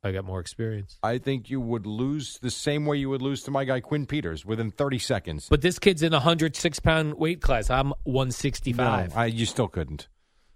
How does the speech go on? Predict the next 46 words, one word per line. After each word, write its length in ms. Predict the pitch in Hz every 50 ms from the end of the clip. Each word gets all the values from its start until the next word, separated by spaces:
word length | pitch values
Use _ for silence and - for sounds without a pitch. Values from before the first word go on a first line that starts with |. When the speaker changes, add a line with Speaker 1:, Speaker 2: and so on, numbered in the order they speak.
| _ _ -
Speaker 2:
No. 280 | 131 143 127 78 - _ _ _ - - _ - 110
Speaker 1:
I 40 | 104
don't 180 | 120 131 151
know. 220 | 175 185 170 156 147 - 120
Speaker 2:
You, 120 | 123 131
all 220 | - - 113 135 - -
right, 120 | 135 147
how 60 | 156
about 120 | 151 156 175
this? 240 | 185 123 - - _ _ _ -
I'll 100 | 107 117
get 140 | 117 131 123
a 40 | 120
hundred 180 | 123 131 127
and 100 | 113 113
six 180 | - 139 135 113
pound 160 | - 131 120
high 120 | 113 127
school 340 | 127 - - 127 110 98 - - -
<laughs> 120 | - - 107
wrestler. 400 | 107 104 95 - - 95 85 76 - _ _ _ _ _ _ -
You 80 | - 104
wanna 140 | 107 107 110
do 160 | 113 143 185
it? 140 | 214 208 143
We'll 100 | 143 139
set 220 | - - 143 135 135
it 60 | 139
up. 220 | 160 180 160 - - - - - - - - -
We'll, 140 | 135 127 113 -
we'll 120 | 135 135
get 140 | 127 151 139
a 40 | 131
bar. 320 | 110 - 135 135 147 160 160
We'll 100 | 147 131
put 160 | - 147 135
the 100 | - 147
ring 220 | 127 127 135 131 123
in 140 | 120 113
there. 220 | 110 107 113 139 147 - - - -
Speaker 1:
<laughs> 1400 | 320 302 - - - - 269 269 269 269 - - 247 254 247 - - - - 226 226 220 - - - - - -
I 60 | 160
do 120 | 156 160 160
not 180 | 156 147 143
wanna 200 | 131 123 120 117
wrestle 640 | 107 101 107 110 110 - - 104 95 92 90 90 -